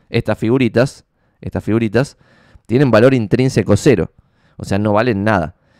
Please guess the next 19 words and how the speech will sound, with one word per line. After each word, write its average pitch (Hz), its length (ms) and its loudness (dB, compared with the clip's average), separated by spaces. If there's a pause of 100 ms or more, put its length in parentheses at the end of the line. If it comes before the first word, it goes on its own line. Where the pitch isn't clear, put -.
(720)
No 117 140 0
valen 131 200 2
nada, 170 200 0
pero 104 160 -2
igual 101 180 0
las 123 120 0
guardo 104 280 2
en 98 60 -6
este 104 160 -8
cosito, 123 600 -4 (520)
que - 80 -10
está 101 140 -2
bueno 113 340 0
para 92 140 -8
que 90 100 -8
no 101 80 -4
se - 100 -6
me 107 100 -2
rompan. 120 480 -2